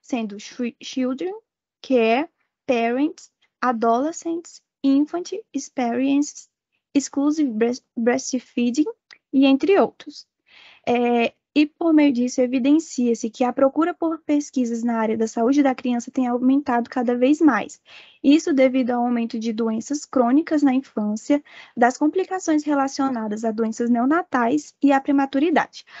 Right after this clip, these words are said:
Além disso, outros fatores são o crescente, os crescentes casos de obesidade na infância, que provocam o aumento do risco de casos de diabetes mellitus tipo dois e doenças carva-, cardiovasculares precoces. Portanto, destacamos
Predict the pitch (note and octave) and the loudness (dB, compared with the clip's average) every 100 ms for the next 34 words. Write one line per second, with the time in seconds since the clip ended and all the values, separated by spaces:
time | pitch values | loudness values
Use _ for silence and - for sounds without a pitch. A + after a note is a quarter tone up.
0 | - - C#4 F4 C#4 D4 D4 C4+ C#4 E4+ | -6 0 2 2 2 2 2 -4 -4 -10
1 | - C4+ - A#3+ A3+ A3 - A#3+ C4+ - | -6 -6 -2 -2 0 -2 -2 0 0 -2
2 | C#4 C4 C4 B3+ A#3+ - C4 - E4+ - | -2 0 2 0 -2 0 0 0 -4 -6
3 | - _ C4+ C4 C4+ C4 D#4 E4+ - C4+ | -14 _ -6 -2 -2 0 -2 -4 -6 -4
4 | C4+ C4 B3+ A#3 A#3 A3+ A3 A3 A3+ B3 | -2 -2 -2 0 -2 -2 -6 -4 -2 -4
5 | G4+ - B3 C4+ E4+ - - - - D#4+ | -4 -2 0 0 -4 -14 -20 -16 -4 -4
6 | - E4 E4 C4+ B3 C4+ D#4+ F4 D#4 B3+ | 0 -2 2 2 2 0 -4 2 4 4
7 | C4 C#4+ D4 C#4 C4 - C4+ B3 C4 - | 2 0 2 0 -2 -2 -4 -2 -6 -4
8 | A3+ A3+ A3 A3+ A3+ A3+ G#3+ G#3+ A#3+ G#3+ | -4 -4 -4 -2 0 0 0 -2 -4 -4
9 | G#3+ - A3+ - - E4 D4 C#4+ F4+ A4 | -6 -8 -12 -10 -2 0 4 4 4 0
10 | D#4+ D#4 D4+ D4+ D4+ - C#4+ C4+ C#4 _ | -4 0 2 0 -2 -8 -6 -4 -8 _
11 | C#4 C4+ C4 B3+ B3+ - B3+ A#3 A#3+ C4+ | -4 -2 0 -2 -4 -4 -4 -4 -6 -2
12 | E4+ - - - - _ - - - - | -2 -2 -8 -10 -20 _ -20 -20 -14 2
13 | F#4 A#4 - D4 C4 A#3 A#3+ C4 C#4+ C#4 | 2 2 2 2 2 0 -2 -2 -8 -6
14 | A#3+ A#3+ A#3 | -4 -4 -6